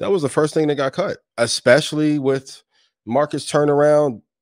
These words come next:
the marketing budget and diversity inclusion. Uh, let's do the hell with that. The only part that, that troubles me is that while we are slow to get off the blocks, those that don't want us to have this information,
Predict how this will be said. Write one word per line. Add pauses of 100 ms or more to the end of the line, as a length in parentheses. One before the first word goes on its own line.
the
marketing
budget
and
diversity
inclusion. (140)
Uh,
let's
do
the
hell
with
that. (800)
The
only
part
that,
that
troubles
me
is
that
while
we
are (880)
slow
to
get
off
the
blocks, (460)
those
that
don't
want
us
to
have
this
information,